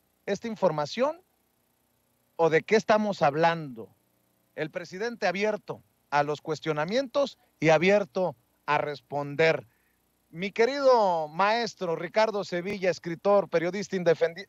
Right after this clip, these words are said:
independiente y miembro de esta familia sin censura, te saludo con mucho gusto acá, frente a la Casa Blanca.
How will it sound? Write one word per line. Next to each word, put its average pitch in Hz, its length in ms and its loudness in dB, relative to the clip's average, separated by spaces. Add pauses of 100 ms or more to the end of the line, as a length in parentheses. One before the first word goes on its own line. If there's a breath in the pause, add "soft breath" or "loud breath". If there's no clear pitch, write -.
(140)
independiente 170 640 2
y 175 40 4
miembro 196 320 2
de 180 100 8
esta 160 160 4
familia 165 380 0
sin 151 180 -10
censura, 151 540 -2 (240)
te 196 100 2
saludo 208 380 2
con 190 160 -8
mucho 214 220 -4
gusto 214 260 -2
acá, 190 280 0 (360)
frente 175 260 -4
a 170 40 0
la 170 100 2
Casa 185 260 -4
Blanca. 135 320 -8